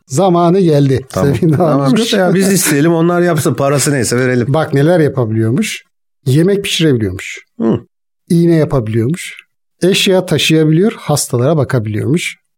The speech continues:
Speaker 1: Bir tutam tuz atabiliyormuş. Otuz kilogram ağırlığında nesneleri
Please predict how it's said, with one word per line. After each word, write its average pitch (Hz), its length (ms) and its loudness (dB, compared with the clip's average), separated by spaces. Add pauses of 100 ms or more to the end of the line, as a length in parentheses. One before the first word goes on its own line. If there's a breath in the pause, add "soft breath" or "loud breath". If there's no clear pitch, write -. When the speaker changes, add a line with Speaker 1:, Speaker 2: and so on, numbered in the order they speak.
(240)
Speaker 1:
Bir 185 200 2
tutam 208 380 -4
tuz - 300 -6
atabiliyormuş. 185 840 0 (680)
Otuz - 340 -2 (300)
kilogram 147 500 2
ağırlığında 131 600 2
nesneleri 117 680 0